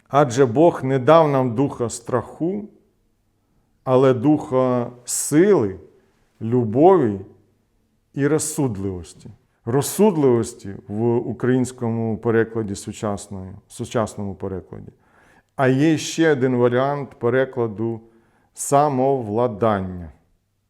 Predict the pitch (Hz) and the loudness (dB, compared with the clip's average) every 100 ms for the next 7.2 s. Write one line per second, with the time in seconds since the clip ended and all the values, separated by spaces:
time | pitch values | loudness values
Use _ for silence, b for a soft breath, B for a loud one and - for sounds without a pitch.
0 | _ _ _ _ _ _ _ _ _ _ | _ _ _ _ _ _ _ _ _ _
1 | _ _ _ _ _ 101 92 147 185 - | _ _ _ _ _ -16 -6 -4 -4 -10
2 | - _ - 131 135 135 131 107 113 123 | -20 _ -10 -6 -4 -4 -6 -6 -6 -6
3 | 107 110 101 90 85 - _ _ _ _ | -6 -8 -8 -12 -16 -20 _ _ _ _
4 | _ _ _ 135 127 - 120 120 139 135 | _ _ _ -4 -4 -4 -8 -6 -2 0
5 | 131 131 b b b b b b - 147 | 0 -4 b b b b b b -2 2
6 | 156 127 113 - 110 - 113 113 175 - | 2 2 -4 -6 -8 -6 -6 -4 -8 -12
7 | - | -16